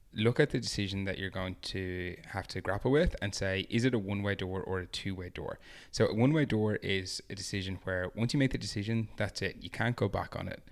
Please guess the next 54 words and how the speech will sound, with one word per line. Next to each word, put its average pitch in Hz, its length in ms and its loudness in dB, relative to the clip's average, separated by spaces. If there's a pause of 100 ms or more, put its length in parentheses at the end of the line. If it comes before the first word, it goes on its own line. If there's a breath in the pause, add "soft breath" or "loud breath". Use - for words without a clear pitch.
(300 loud breath)
There's 92 180 -4
no 98 140 0
way 101 180 2
to 101 100 -4
kind 98 200 -2
of 92 60 -8
get 95 160 -4
back 95 180 -4
to - 80 -4
where 92 120 0
you 90 60 -4
started. - 500 -4 (260 loud breath)
A - 60 -8
two-way 156 280 8
door 107 260 4
is 92 260 -2
a - 100 -8
decision 98 340 -4
where 92 80 -4
you 92 40 -6
can 95 100 -8
say, 92 180 -4
"Hey, - 160 -6
look, 117 240 -2 (440 loud breath)
I - 80 -2
can 160 120 4
go 131 100 6
through 120 160 2
this 101 120 -2
door, 95 400 -2 (120)
and 98 600 -2 (340)
if 110 80 -8
it 113 40 -6
doesn't 151 160 2
work 113 180 2
out, 101 200 2
if - 80 -12
I 110 40 -2
don't 127 160 2
like 123 140 0
what's - 140 0
on 98 80 4
the 95 80 2
other 95 80 2
side 92 240 0
of 90 60 -6
it, - 180 -6
I 101 100 0
can - 140 -2
always 175 180 0
come 104 160 -2
back 87 140 -4
through - 140 -6
it." - 140 -12